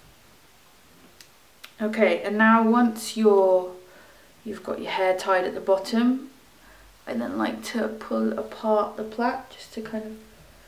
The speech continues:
this means that you're gonna have looser waves. And by leaving the small room at the bottom, it means you've got the room to separate the,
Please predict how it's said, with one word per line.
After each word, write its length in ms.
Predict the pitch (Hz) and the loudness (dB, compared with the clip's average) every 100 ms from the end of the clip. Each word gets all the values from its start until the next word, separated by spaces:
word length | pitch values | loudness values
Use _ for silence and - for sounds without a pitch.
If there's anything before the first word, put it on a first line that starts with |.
| - - _ - - - - - - _ - | -20 -20 _ -20 -20 -20 -20 -20 -20 _ -12
this 200 | 220 220 | -10 -4
means 300 | 220 208 208 | -2 -2 -4
that 120 | - | -8
you're 120 | - | -2
gonna 220 | 196 190 - | -2 -2 -4
have 320 | 190 180 - - - | -6 -8 -14 -20 -16
looser 560 | - 190 190 - 180 | -8 -4 -4 -6 -8
waves. 640 | 175 170 170 170 170 - - - - - - - - _ - | -4 -4 -4 -6 -12 -20 -20 -20 -20 -20 -20 -20 -20 _ -14
And 160 | 185 | -6
by 220 | 185 185 185 | 0 2 4
leaving 640 | 196 196 196 180 175 - - | 2 0 -4 -6 -10 -18 -12
the 80 | 196 | -8
small 420 | - 202 190 185 | -6 0 0 0
room 200 | 185 180 | -2 -2
at 140 | 175 | -6
the 40 | - | -4
bottom, 600 | - 196 196 254 262 277 - - - _ | 0 0 0 -2 -2 -6 -14 -20 -20 _
it 100 | - | -12
means 300 | 185 180 - | -10 -8 -10
you've 160 | 175 - | -12 -4
got 240 | 175 - | -4 -2
the 100 | 180 | -4
room 380 | 170 170 165 165 | -2 -2 -2 -8
to 160 | - | -12
separate 720 | - - 175 - 175 165 160 - | -14 -8 -10 -8 -10 -8 -10 -8
the, 220 | 165 | -8